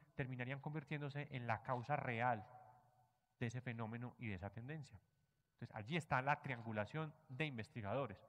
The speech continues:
Eso obviamente amplifica la calidad y la validez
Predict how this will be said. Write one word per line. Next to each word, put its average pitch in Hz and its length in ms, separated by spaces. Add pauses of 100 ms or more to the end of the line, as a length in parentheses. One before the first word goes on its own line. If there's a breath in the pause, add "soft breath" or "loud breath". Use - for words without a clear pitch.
(680 loud breath)
Eso 117 300
obviamente 113 560
amplifica 113 520
la 117 120
calidad 101 420 (720)
y 131 80
la 120 100
validez 110 540